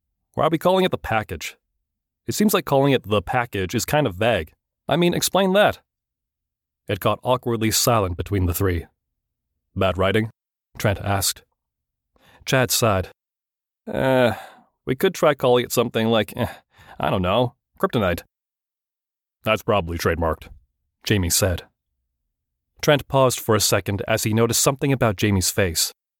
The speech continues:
His eyes seemed a bit bloodshot. "Hey, Jamie, you're not gonna be high on this one, are you?" Jamie looked at him with a confused look on his face. "Um, no.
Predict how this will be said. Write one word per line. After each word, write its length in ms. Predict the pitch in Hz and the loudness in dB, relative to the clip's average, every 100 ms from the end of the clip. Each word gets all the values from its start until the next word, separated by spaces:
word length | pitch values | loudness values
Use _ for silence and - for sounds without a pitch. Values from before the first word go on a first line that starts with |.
| _ _ - | _ _ -4
His 160 | 113 - | -2 0
eyes 280 | 135 120 - | 2 2 2
seemed 220 | 110 107 | 2 0
a 60 | |
bit 180 | 95 95 | 0 0
bloodshot. 480 | 107 104 - 92 87 _ _ _ _ _ _ _ _ _ - | 0 0 -2 -4 -4 _ _ _ _ _ _ _ _ _ -8
"Hey, 260 | - 95 - - | -2 -2 -4 -2
Jamie, 380 | 113 98 85 - _ _ | 0 0 -2 -8 _ _
you're 80 | 107 | 2
not 160 | 120 120 | 2 2
gonna 120 | 113 | 0
be 80 | 98 | 0
high 240 | 90 107 | 0 0
on 100 | 95 | 0
this 160 | 87 - | -2 -2
one, 220 | 80 78 | -2 0
are 160 | 85 | 0
you?" 160 | 92 92 - _ _ _ _ _ _ _ - | 0 -2 -6 _ _ _ _ _ _ _ -4
Jamie 280 | 104 113 104 | 0 2 2
looked 220 | 110 113 | 0 0
at 120 | 101 | -2
him 160 | 104 104 | 0 0
with 120 | 101 | 0
a 60 | 101 | -2
confused 480 | 101 - 120 110 | -2 2 2 2
look 300 | 110 110 - _ | 0 0 -2 _
on 160 | 98 87 | -4 -2
his 160 | 87 | -2
face. 420 | - 104 87 - - _ _ _ _ - - - - | 0 0 0 -4 -6 _ _ _ _ -20 -20 -20 -6
"Um, 540 | 95 90 85 85 82 - 120 | -2 0 0 0 -4 -4 0
no. 480 | 127 98 73 - | 2 2 -2 -10